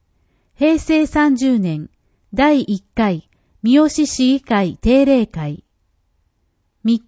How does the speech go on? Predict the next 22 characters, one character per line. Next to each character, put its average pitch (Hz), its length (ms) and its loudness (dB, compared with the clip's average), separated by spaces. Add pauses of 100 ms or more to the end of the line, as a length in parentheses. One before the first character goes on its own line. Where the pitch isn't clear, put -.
(120)
日、 247 240 0 (880)
生 302 460 2
涯 320 240 2
学 311 200 -2
習 175 340 -6
発 185 240 -6 (100)
表 240 200 0
会。 156 380 -8 (1160)
六 254 240 2
日、 220 360 -2 (600)
市 - 280 -2
内 254 360 0
四 277 360 2
中 294 320 -2
学 302 160 0 (140)
校 175 380 -4 (100)
卒 233 400 -4
業 254 240 0
式。 - 460 -12 (1200)
二 233 180 -4
十 - 280 -16
日、 247 280 -2